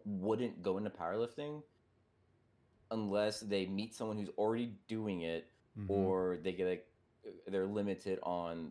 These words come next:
Speaker 1: their lifts. Like, that's how I found it, honestly. We moved into our house, got a home gym. I didn't have machines. I had a barbell, squat rack, and plate. So I was like, "All right, what can I do? I can do squat, bench, and deadlift."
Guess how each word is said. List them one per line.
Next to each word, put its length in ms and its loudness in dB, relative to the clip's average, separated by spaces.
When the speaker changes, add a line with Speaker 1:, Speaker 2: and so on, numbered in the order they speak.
Speaker 1:
their 480 0
lifts. 280 -2
Like, 120 -4
that's 160 0
how 80 0
I 120 0
found 280 -4
it, 60 -8
honestly. 440 -8
We 80 0
moved 200 2
into 180 2
our 100 4
house, 380 0
got 160 4
a 20 2
home 160 0
gym. 300 0
I 60 -14
didn't 160 -2
have 100 -2
machines. 440 -4
I 80 -2
had 120 -2
a 40 0
barbell, 440 2
squat 280 -2
rack, 180 0
and 100 -8
plate. 240 -2
So 80 -6
I 40 0
was 60 -8
like, 140 -6
"All 120 0
right, 100 -2
what 160 -8
can 100 -6
I 60 -2
do? 380 -2
I 20 -18
can 80 -16
do 60 -10
squat, 400 -8
bench, 220 -14
and 60 -6
deadlift." 440 -4